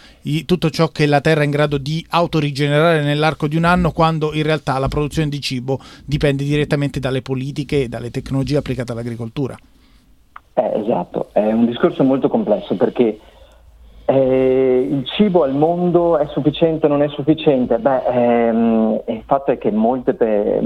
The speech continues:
Speaker 2: ci sono miliardi di persone che non hanno abbastanza cibo, mentre ci sono, eh, altre migliaia di persone che invece ne hanno troppo e abbiamo problemi di obesità, eccetera. Quindi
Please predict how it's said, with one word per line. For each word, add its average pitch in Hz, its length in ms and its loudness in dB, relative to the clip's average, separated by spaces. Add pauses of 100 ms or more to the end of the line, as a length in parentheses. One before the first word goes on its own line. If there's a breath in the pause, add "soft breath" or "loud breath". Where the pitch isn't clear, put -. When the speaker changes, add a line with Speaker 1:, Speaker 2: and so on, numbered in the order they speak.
(120)
Speaker 2:
ci - 100 -8
sono 113 160 2
miliardi 110 380 2
di 107 80 0
persone 117 840 0 (220)
che 127 140 2
non 110 180 2
hanno 131 300 2
abbastanza 101 580 0
cibo, 117 480 0 (200 loud breath)
mentre 120 280 2
ci 113 140 0
sono, 113 420 0
eh, 107 60 2
altre 107 560 0
migliaia 110 240 2
di 104 100 -2
persone 113 380 0
che - 80 -2
invece 104 240 0
ne 104 80 2
hanno 104 180 2
troppo 104 460 0
e 98 40 2
abbiamo 101 220 0
problemi 98 360 0
di 196 80 0
obesità, 101 500 0
eccetera. 101 380 -2
Quindi 135 220 2